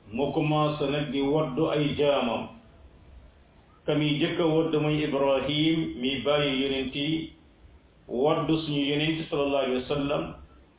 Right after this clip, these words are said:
wadd yonent yi, doog a wadd ñu baax ñi. Yal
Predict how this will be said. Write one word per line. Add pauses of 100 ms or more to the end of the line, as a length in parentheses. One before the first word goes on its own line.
(160)
wadd
yonent
yi, (220)
doog
a
wadd
ñu
baax
ñi.
Yal